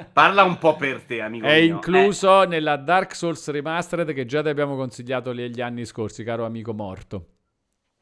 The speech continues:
Speaker 1: Poi Pinball, vabbè, direi basta, siamo scesi sotto il novanta, basta. Rayman Origins, già ne avevamo parlato, no? Che si poteva fare.
Speaker 2: Sì, l'avevo già dato. No,
Speaker 1: No.
Speaker 2: assolutamente lo deve fare, è
Speaker 1: Ass-,
Speaker 2: bellissimo.
Speaker 1: anzi, assolutamente. Va bene, va
Speaker 2: Ah,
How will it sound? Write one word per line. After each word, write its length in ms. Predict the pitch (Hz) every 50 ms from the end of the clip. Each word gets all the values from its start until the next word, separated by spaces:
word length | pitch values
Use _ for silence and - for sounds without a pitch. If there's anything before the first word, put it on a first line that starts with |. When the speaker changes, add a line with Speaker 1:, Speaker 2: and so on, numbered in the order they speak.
| _ _ _ _ _ _ _ _ - _ _ _ _ _ _ _ _ _
Speaker 1:
Poi 560 | - 139 147 156 156 151 151 151 147 143 139
Pinball, 460 | 139 - 143 151 151 151 139 139 143
vabbè, 240 | 139 123 113 104 107
direi 240 | 101 104 107 104 101
basta, 420 | 92 95 104 92 82 - - 98
siamo 180 | 90 104 101 101
scesi 240 | 95 - 107 101 95
sotto 380 | 92 104 104 - - 113 104
il 100 | 104 104
novanta, 680 | 104 104 104 101 104 107 113 113 110 110 107 92 - 92
basta. 420 | 87 85 80 - - - - -
Rayman 380 | 110 113 123 123 123 127 123 123
Origins, 640 | 127 135 135 135 127 123 110 101 113 110 101 - 101
già 160 | 90 110 123
ne 80 | 123 123
avevamo 240 | 117 113 110 107
parlato, 560 | 101 104 101 101 104 110 104 92 92 92 107 107
no? 220 | 120 127 127 117
Che 200 | 101 110 104 101
si 100 | - -
poteva 360 | 101 101 92 107 98 98 98
fare. 240 | 92 - 95 92 104
Speaker 2:
Sì, 200 | 104 107 107 104
l'avevo 320 | 101 104 104 104 104 104 104
già 160 | 95 110 107
dato. 340 | 104 98 95 95 85 80 - _
No, 60 | 110 110
Speaker 1:
No. 120 | 107 101
Speaker 2:
assolutamente 840 | 95 104 104 101 123 120 120 117 107 113 131 135 123 113 - -
lo 100 | 101 101
deve 180 | 101 101 101 101
fare, 220 | 98 101 90 92
è 20 | 95
Speaker 1:
Ass-, 60 | 95
Speaker 2:
bellissimo. 280 | 113 113 110 95 95 170
Speaker 1:
anzi, 420 | 160 170 156 143 147 147 - - 135
assolutamente. 1120 | 120 - - - 151 151 156 170 165 160 139 120 113 104 98 95 98 98 92 - 101 92 92
Va 200 | 120 120 107 104
bene, 320 | 98 98 98 92 90 90 95
va 220 | 107 104 101
Speaker 2:
Ah, 20 | -